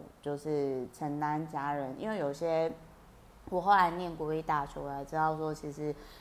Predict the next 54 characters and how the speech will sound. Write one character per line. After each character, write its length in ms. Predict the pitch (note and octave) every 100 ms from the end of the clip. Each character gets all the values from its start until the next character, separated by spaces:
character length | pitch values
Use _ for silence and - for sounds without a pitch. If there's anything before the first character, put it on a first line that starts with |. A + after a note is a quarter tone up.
| -
有 120 | - D#3
些 140 | F3
人 180 | E3 D3+
他 160 | D#3
自 140 | D#3 E3
己 120 | C#3
是 200 | C3+ D#3
有 180 | C#3+ C3 -
贷 180 | D#3+ C#3+
款， 260 | C3+ C3+ C3 C#3
或 100 | D3
者 60 |
是 120 | C#3+ D3+
他 200 | D3+ D3
爸 200 | D3 C#3
妈 240 | C#3 C3+
是 260 | C#3 D3 C#3
有， 440 | B2+ B2 A#2 D2+ -
呃， 380 | - C3+ B2+ B2+ C3
maybe 340 | D3 D#3+ C#3+
有 180 | C3 G#2+
欠 520 | - - - G3+ D3 C3+ - -
债 220 | C#3 A#2+ -
的 80 | A2+ -
吧， 300 | A2+ C#2+ - - - -
嗯， 480 | D#3+ D#3+ D#3+ D#3
就 100 | D#3+
是 440 | F3+ F#3+ F3+ E3 C#3+ - - -
maybe 480 | - F3 F#3 F#3 C#3+
是 140 | - D3+
这 80 | -
样 100 | C3+ -
吧。 220 | - -
反 240 | - D#3+ G3+
正， 280 | A#3+ A3+ - - - - - - - - -
反 160 | F#3 A3+
正 220 | E4+ D4+
我 260 | F3 E3+
后 180 | F3+ C#4+
来 220 | A#3 E3
就 160 | D#3 F#3
是 220 | G#3 A3+
在 340 | G#3 G#3 F#3 F3
这 160 | F#3
些 280 | F#3 F#3+ E3+
的 280 | E3 C#3+ D3 F3 -
<laughs> 240 | - -
状 260 | - G3 F#3+
态 220 | F#3+ F3+
下 240 | E3+ E3 D3+
之 160 | D#3
中 340 | D#3 C#3+ C#3+ D3+
呢， 160 | C3+
我 320 | C3 C#3 C3+